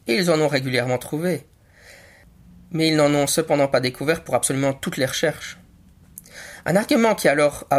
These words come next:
qui apparaît alors dans la littérature est celui de l'erreur quelque part. En anglais, cela se dit error someplace ou E S P. En anglais, ça se prononcerait E S P, évidemment. Il s'agit d'un jeu de mots puisque cet acronyme est ce,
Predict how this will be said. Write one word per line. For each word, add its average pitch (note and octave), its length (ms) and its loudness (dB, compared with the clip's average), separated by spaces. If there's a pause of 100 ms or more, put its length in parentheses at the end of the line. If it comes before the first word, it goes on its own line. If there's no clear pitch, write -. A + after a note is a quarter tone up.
(180)
qui C#3+ 100 0
apparaît C3+ 300 2
alors C3 180 2
dans A#2+ 100 2
la A2+ 100 4
littérature A#2+ 680 -2
est C3+ 120 -2
celui D#3 320 0
de C#3 100 -2
l'erreur B2 440 0
quelque - 240 -8
part. - 380 -10 (960)
En D#3+ 80 2
anglais, F3 240 4
cela D#3 220 2
se - 120 -2
dit C#3+ 280 -2
error C#3+ 340 4
someplace A#2+ 840 -2
ou B2+ 300 -4 (1080)
E C3 80 4
S A2+ 240 2
P. D3+ 340 0 (600)
En G#2+ 100 -8
anglais, A2 220 -2
ça A#2+ 100 -4
se - 40 -12
prononcerait - 440 -6
E B2+ 140 -6
S A#2 160 0
P, D#3 220 -10
évidemment. C#3 460 -4 (600)
Il C#3+ 100 -2
s'agit E3+ 300 2
d'un D#3+ 160 4
jeu D#3+ 160 2
de D3 60 0
mots E3+ 180 4
puisque - 300 -4
cet - 280 -2
acronyme C#3 500 0
est A2+ 100 -2
ce, - 120 -2